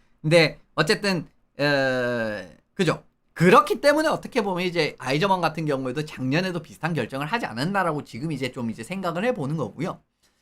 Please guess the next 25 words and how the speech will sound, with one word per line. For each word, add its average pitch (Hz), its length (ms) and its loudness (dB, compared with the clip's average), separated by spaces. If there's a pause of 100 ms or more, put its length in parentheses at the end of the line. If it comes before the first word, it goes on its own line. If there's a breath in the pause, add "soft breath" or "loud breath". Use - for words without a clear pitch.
(280)
어, 151 260 6
일단 254 200 8
어쨌든, 190 500 0
예, 143 140 0
깁슨 175 340 -2
선수가 220 480 2
플레이오프 294 360 -2
탈락한 330 460 -2
이후에, 101 300 -8 (600)
그죠? 156 240 0
그러니까 170 260 -2
애나하임 226 380 6
덕스가 208 400 0
플레이오프에 233 720 2
올라가지 240 580 0
못했던 262 560 -4
시점을 190 420 -4
기준으로 107 600 -6
일팔, 254 420 -6
일구 240 260 -4
시즌부터였나? 165 880 -12 (1160)
네, 151 180 4
그때부터 254 600 4
기준을 180 420 0
해가지고, 165 640 0